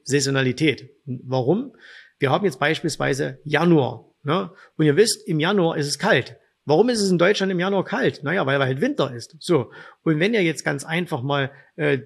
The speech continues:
von den letzten hundert Jahren, von den letzten fünfhundert Jahren, je-, von jedem Monat die Wetterdaten nehmen würdet, würdet ihr übereinander legen, dann käme eine Kurve raus.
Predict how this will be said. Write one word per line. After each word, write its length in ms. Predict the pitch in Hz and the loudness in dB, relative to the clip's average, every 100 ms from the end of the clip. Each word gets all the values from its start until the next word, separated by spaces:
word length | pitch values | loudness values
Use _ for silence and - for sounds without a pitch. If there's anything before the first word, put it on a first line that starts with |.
| - - | -12 -2
von 160 | 165 | 0
den 120 | 147 139 | 2 2
letzten 360 | 190 - 156 | 0 -2 0
hundert 260 | 151 185 127 | 2 2 0
Jahren, 280 | 165 202 151 | 0 0 0
von 80 | |
den 80 | 147 | -2
letzten 260 | 143 - 139 | -2 -2 0
fünfhundert 400 | 196 240 180 143 | 0 2 -4 -2
Jahren, 260 | 151 151 135 - _ | -2 -4 -8 -20 _
je-, 240 | 127 - - - | -10 -10 -14 -20
von 200 | - 151 | -4 -2
jedem 240 | 147 190 170 | 0 0 2
Monat 240 | 180 151 | 4 2
die 80 | 143 | 2
Wetterdaten 500 | 220 147 127 120 127 | 2 0 0 -2 0
nehmen 180 | 127 127 | 0 0
würdet, 220 | 156 156 | -2 0
würdet 160 | 156 147 | -2 0
ihr 100 | 165 | 0
übereinander 420 | 156 147 196 160 | 2 2 2 2
legen, 240 | 131 143 | 2 0
dann 120 | 139 127 | -4 -2
käme 220 | 160 156 | -2 -2
eine 220 | 139 131 | -4 -2
Kurve 340 | 175 220 180 | 2 2 0
raus. 380 | 113 131 226 - | 0 0 0 -4